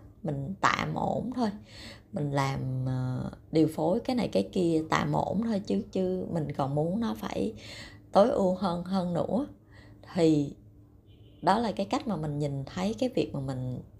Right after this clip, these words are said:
thích và mình chăm chỉ. Còn những việc khác, ví dụ như những việc về kế toán hay là <laughs> những việc về, ờ, ờ, gặp gỡ đối tác này nọ thì mình rất, rất là lười, mình rất là tránh né.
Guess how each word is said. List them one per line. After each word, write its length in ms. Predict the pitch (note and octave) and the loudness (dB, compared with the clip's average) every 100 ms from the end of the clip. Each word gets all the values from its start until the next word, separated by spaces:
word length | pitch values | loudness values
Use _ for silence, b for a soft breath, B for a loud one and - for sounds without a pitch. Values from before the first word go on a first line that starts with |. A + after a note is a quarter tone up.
| - - | -16 -2
thích 160 | D#4+ E4 - - | 0 0 -12 -8
và 120 | D#3+ | -4
mình 180 | C3+ C3 B2+ | -2 -2 -2
chăm 180 | E3 | -2
chỉ. 260 | E3 - G#3+ G#2+ - - - - - - | 0 -2 -2 -6 -20 -20 -20 -20 -8 -2
Còn 140 | D#3+ | 0
những 160 | C#3+ G3+ | 0 0
việc 200 | E3 - | 0 2
khác, 240 | G3+ C4 | 0 0
ví 80 | C4 | 0
dụ 160 | G3 - | 0 0
như 180 | E3 E3+ | 0 -2
những 200 | D3 F3+ | -2 0
việc 240 | E3+ - | 0 0
về 280 | D#3 C#3 C3+ - B B B B B - | -2 -2 -4 -12 B B B B B 0
kế 80 | G3+ | 2
toán 640 | G3+ G3 G#3 A3+ C4 D4 | 4 2 2 0 0 -2
hay 200 | A#3 G#3 | 0 0
là 60 | E3+ | 0
<laughs> 60 | C#3+ | 0
những 240 | D#3+ - | -2 0
việc 260 | G#3+ E3 - - | 2 0 -2 -10
về, 640 | C#3 C#3 C#3 C3+ B2+ B2+ C3 - | -4 0 0 0 -4 -4 -6 -8
ờ, 800 | - D3 C#3 C3+ C3+ C3 C3 C3 C#3 B B B B B - | -6 -4 -4 -4 -2 -2 -2 -4 -6 B B B B B -14
ờ, 420 | - D#3 C3+ C3 C3 C3 | -8 -6 -6 -6 -2 2
gặp 160 | D3+ - | 2 2
gỡ 320 | C#3 - G3 | 0 2 2
đối 140 | A#3 | 2
tác 400 | A#3 A#3 C4 C#4+ | 2 2 2 2
này 80 | G3 | 0
nọ 140 | F3 - | 0 -2
thì 100 | E3 | -2
mình 220 | D3+ D3 | -2 0
rất, 220 | D#3 - - | -2 -2 -2
rất 240 | G#3+ - | -2 2
là 100 | E3+ | 4
lười, 460 | D3+ C#3+ C#3 C#3 C3+ | 4 4 2 -2 -2
mình 160 | C#3 | -2
rất 200 | C#3 A#3 | -2 0
là 60 | D#3+ | 0
tránh 260 | E3 F3+ | 2 2
né. 260 | A#3 G#3 | 2 0